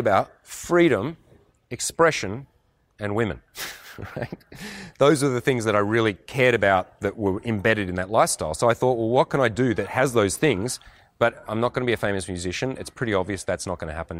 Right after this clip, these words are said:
now. So then I shifted into, like, "Well, maybe I could tr-, start this thing, and then I could keep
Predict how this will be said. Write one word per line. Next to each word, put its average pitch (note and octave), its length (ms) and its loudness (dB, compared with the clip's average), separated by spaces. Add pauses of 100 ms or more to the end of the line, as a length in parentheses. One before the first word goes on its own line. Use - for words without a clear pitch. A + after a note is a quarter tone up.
(100)
now. C3+ 60 0 (560)
So B2 160 4
then A#2+ 200 6
I A2+ 100 4 (100)
shifted B2 300 0 (220)
into, A2+ 180 -4 (180)
like, G#2+ 120 2
"Well, A2 160 -2 (100)
maybe A#2+ 200 2
I - 20 2
could A#2 140 -6
tr-, - 180 -12 (120)
start A2 240 4
this C#3+ 220 0
thing, A2 180 -2
and E2+ 100 -4
then F2 80 -2
I F2+ 100 -2
could - 120 -20
keep - 180 -8